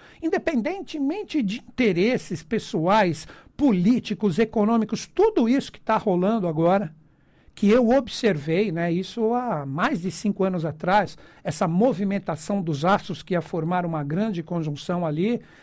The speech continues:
é pra galera despertar realmente. Não tem, não tem outro motivo. Nunca, nunca, vamos lá,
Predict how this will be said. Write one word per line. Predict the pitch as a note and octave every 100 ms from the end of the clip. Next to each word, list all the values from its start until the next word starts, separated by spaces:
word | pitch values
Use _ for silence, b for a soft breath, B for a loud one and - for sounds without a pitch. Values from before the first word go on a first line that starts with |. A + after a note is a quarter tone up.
| b F4
é |
pra | F4 F#4+
galera | E4+ D#4 G3 G3 G#3+
despertar | - B3+ A#3+ - A3 A#3
realmente. | D#3 D#3+ C#3+ C#3+ C3+ - - -
Não | G#3 G#3
tem, | - B3 A#3+
não | G#3 A3
tem | G#3 B3+ A#3+
outro | F#3+ F#3 F3+
motivo. | E3+ D#3+ F3 D3+ C#3+ B B -
Nunca, | G#3 D4 G#4 G#4+ - G#3+ D#3 E3+
nunca, | G3+ C4+ - F3+ C3+ F3
vamos | D#3+ G3 F3+
lá, | E3+ C3